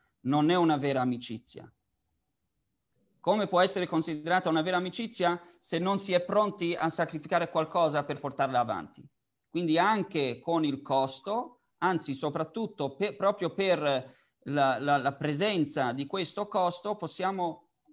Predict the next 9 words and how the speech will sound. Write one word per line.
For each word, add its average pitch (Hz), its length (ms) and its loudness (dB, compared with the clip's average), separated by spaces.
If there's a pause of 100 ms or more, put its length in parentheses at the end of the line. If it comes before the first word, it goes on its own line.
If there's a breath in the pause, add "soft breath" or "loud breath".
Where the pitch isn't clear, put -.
(380)
confermare, 180 760 0
possiamo 170 440 -4
essere 180 320 -4
più 208 200 -10
sicuri 180 680 -2 (220 loud breath)
che 160 120 -2
l'amicizia 165 840 2
sia 160 500 0 (240 soft breath)
un'amicizia 143 1080 2